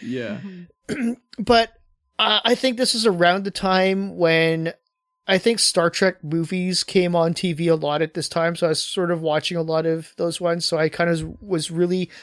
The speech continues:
Speaker 3: I've never been a Trekkie particularly. I, all respect, and I love it. I've been probably going back and catching up on some of them a little bit more now, but I've never really been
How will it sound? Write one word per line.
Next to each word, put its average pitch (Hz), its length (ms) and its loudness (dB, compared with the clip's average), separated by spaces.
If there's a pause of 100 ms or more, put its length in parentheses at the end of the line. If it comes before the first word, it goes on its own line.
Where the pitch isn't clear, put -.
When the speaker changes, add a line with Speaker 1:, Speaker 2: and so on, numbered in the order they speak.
Speaker 3:
I've 202 140 2
never 214 200 2
been 185 300 2
a 180 60 2
Trekkie 214 580 -4 (600)
particularly. 202 720 0
I, 185 220 4 (540)
all 185 160 6
respect, - 580 0 (120)
and 151 100 -2
I 147 80 -2
love 160 480 -2 (160)
it. 165 240 4
I've 160 140 2
been 165 180 -4
probably 160 360 0 (600)
going 165 220 2
back 156 300 2
and 170 80 -6
catching 160 360 -2
up 151 140 0
on 165 80 2
some 160 200 -4
of 156 40 -4
them 160 120 -2
a 151 40 -6
little 156 280 0
bit - 160 -6
more 156 240 -2
now, 156 340 -4 (540)
but 160 280 4
I've 170 160 2
never 175 220 2
really 165 220 2
been 151 440 0